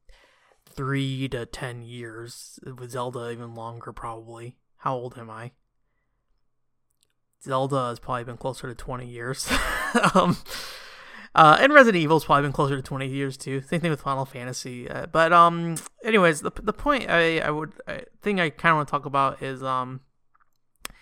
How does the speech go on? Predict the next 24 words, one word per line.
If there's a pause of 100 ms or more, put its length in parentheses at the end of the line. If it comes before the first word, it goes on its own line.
(680)
in
a
lot
of
ways,
I
somewhat
feel (680)
<laughs>
alienated
from
a
lot
of
these
games
now.
Some
of
them,
not
all
of
them.